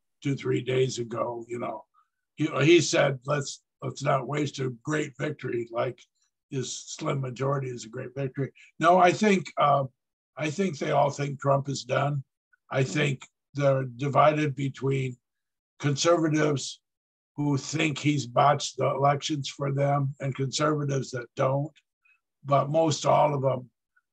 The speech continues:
Speaker 1: are not gonna publicly, if they're in Congress, they not, didn't stay there by publicly criticizing Trump. And so I, no, I think they're, I think they're happy to have it be done, and they're not,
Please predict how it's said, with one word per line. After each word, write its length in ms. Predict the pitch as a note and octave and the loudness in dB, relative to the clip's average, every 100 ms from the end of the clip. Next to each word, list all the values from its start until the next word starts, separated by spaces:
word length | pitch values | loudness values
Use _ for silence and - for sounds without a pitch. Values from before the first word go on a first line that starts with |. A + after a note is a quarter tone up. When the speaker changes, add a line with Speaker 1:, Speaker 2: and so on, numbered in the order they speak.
| _ _ _ - | _ _ _ -8
Speaker 1:
are 120 | C3+ | -4
not 220 | C#3 C3+ A#2+ | -2 -2 -4
gonna 160 | B2+ | -6
publicly, 440 | A#2 C#3 B2+ B2 - | 0 0 0 -8 -8
if 140 | D3 - | -6 4
they're 240 | F3 F3 | 6 6
in 260 | F3+ F3+ D3 | 6 0 2
Congress, 640 | D3 D3+ C#3+ B2+ B2 - | 2 2 2 -4 -8 -10
they 160 | B2 B2 C3+ | -8 -6 -2
not, 220 | D3 D3+ _ | -2 -2 _
didn't 240 | B2+ D#3 C#3 | -6 -6 -6
stay 320 | - D3+ D3 | -6 -2 -2
there 220 | B2+ B2 | 0 -4
by 160 | A2+ A2 - | -4 -6 -4
publicly 480 | A2 A#2+ - - - | -4 -4 -10 -10 -8
criticizing 680 | B2+ - - - - - - - | -8 -6 -8 -8 -8 -10 -18 -8
Trump. 260 | - - - _ _ _ _ - | -8 -8 -12 _ _ _ _ -10
And 320 | C3+ B2+ C3 | -6 -4 -4
so 200 | - C#3 | 0 4
I, 180 | D3 D3+ D#3+ | 4 4 4
no, 120 | D#3 | 4
I 120 | E3+ | 4
think 320 | E3 F3+ D3+ - | 4 2 2 0
they're, 320 | D3 C#3+ - _ _ _ _ | 2 2 -2 _ _ _ _
I 120 | D3+ D3 | -4 0
think 200 | F3 C#3+ | 0 2
they're 200 | C#3+ C3 | 0 2
happy 380 | C#3 C#3+ D3 C3+ | 4 2 0 -2
to 120 | C3 | 0
have 220 | C#3+ C3+ | 0 -2
it 140 | C3+ | -6
be 140 | C3 C3 | -8 -8
done, 440 | C3+ C3+ C3+ C3+ - _ _ _ | -4 -2 0 -2 -6 _ _ _
and 180 | C3+ C3+ | -4 0
they're 240 | C3+ C3+ | 2 2
not, 420 | C#3 C#3+ D3+ C#3+ | 2 4 4 4